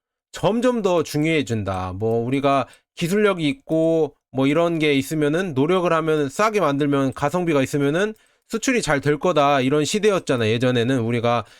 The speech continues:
값싼 제품을 만들고 그다음에 기술력이 좋은 뭐 반도체를 수출을 하면은 우리가 뭐, 어, 미국이든 중국이든 수출할 수 있-,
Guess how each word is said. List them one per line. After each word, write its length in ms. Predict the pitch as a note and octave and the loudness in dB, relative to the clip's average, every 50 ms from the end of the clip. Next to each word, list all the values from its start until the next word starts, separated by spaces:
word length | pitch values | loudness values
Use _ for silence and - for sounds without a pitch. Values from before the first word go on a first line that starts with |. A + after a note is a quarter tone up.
| _ _ _ | _ _ _
값싼 640 | - C#3+ C#3+ - - E3+ D#3+ D#3 D3+ D3+ D3 C#3+ C3 | -4 -4 -4 -2 0 2 2 4 2 2 0 0 -2
제품을 460 | - C#3+ C3+ - - D3 D3 C#3+ B2+ | -2 -4 -4 -2 -2 -2 0 0 0
만들고 640 | G#2 A2+ A#2 B2 B2 C3+ C3 B2+ E3 G3 G#3 G#3 - - - - | 0 0 0 2 2 0 0 2 2 2 0 0 -2 -12 -20 -18
그다음에 220 | - - B2 A#2+ A#2 | -8 -4 -4 -4 -2
기술력이 440 | - E3+ D#3 F#3+ F#3+ F#3 E3 D#3 | -2 -2 -2 0 0 0 0 0
좋은 320 | C#3 C#3+ C#3+ C#3+ D3+ D#3+ D3 | 0 2 2 2 2 2 2
뭐 160 | B2+ A#2+ A2+ | 2 0 0
반도체를 460 | - - D3 D3+ D#3+ - - D3+ C#3 | 0 0 -2 -2 -2 0 0 0 0
수출을 400 | - - - - A3 G3+ F3 F3+ | 0 -4 -4 -4 -2 0 2 2
하면은 400 | F3+ F#3 F3+ F3+ G3+ A3+ B3 A3+ - - - - _ _ | 2 2 2 2 2 2 0 0 -6 -16 -20 -20 _ _
우리가 280 | - C3 C#3 C3+ C3+ B2+ | -4 -2 0 0 0 0
뭐, 140 | B2 A#2+ - - _ _ _ _ _ _ _ _ - | 0 -2 -4 -6 _ _ _ _ _ _ _ _ -16
어, 440 | - F2 F2+ F2+ F2+ E2+ F2 F2 F2 G2+ | -12 -8 -8 -6 -6 -6 -6 -8 -6 -4
미국이든 640 | C3 D#3 D3+ F3+ F#3 F3 F3 D3+ E3+ F3 F3+ F#3 - | -2 0 2 2 2 2 2 2 2 2 2 0 -2
중국이든 600 | - - D#3+ D#3+ E3+ E3 E3 D3+ D#3+ F3+ G3 F3+ - - - | -2 -2 0 2 2 0 0 0 0 0 -2 -4 -8 -16 -10
수출할 400 | - - - - A#3 A#3 A3+ - | -10 -8 -4 2 4 4 4 4
수 120 | - E3+ | 2 -2
있-, 120 | C#3+ - | -4 -4